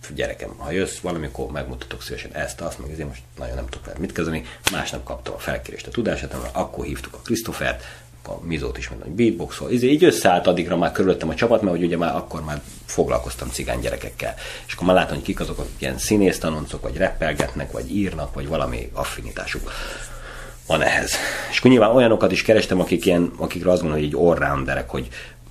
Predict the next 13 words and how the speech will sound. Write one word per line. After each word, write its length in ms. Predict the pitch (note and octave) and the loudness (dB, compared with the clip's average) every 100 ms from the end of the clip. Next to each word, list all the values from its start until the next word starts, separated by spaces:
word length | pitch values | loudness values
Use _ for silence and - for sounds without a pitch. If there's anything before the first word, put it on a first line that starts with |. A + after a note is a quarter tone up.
| - - | -16 4
legalább 480 | F#2+ E2+ D2+ C#2+ | 6 6 4 2
két-három 580 | - D2+ C2 D2 C2+ B1+ | 0 -2 0 2 0 0
dologban 520 | B1+ B1 B1 G#1+ G#1+ - - - - - - - | -2 -2 -2 -4 -4 -10 -18 -20 -18 -18 -14 -6
magas 280 | C#2 - | -4 -4
színvonalon 360 | - C2+ A#1 A1+ | -6 -4 -4 -4
tudnak, 360 | A#1+ A#1+ - - | -6 -8 -10 -8
hogy 140 | - - | -10 -10
mindenkinek 600 | - - E2+ C#2+ C2+ C#2+ C#2 | -12 -4 0 0 -2 -6 -6
legyen 200 | C#2 B1+ | -4 -4
meg 140 | - | -6
a 40 | |
színházi 840 | - F#2+ G2 G#2+ G#2+ A2 A2 G#2+ - - - | -2 2 4 4 6 8 8 6 -2 -18 -2
dolog, 600 | G2+ A2 G#2+ G2+ - | 6 8 8 6 0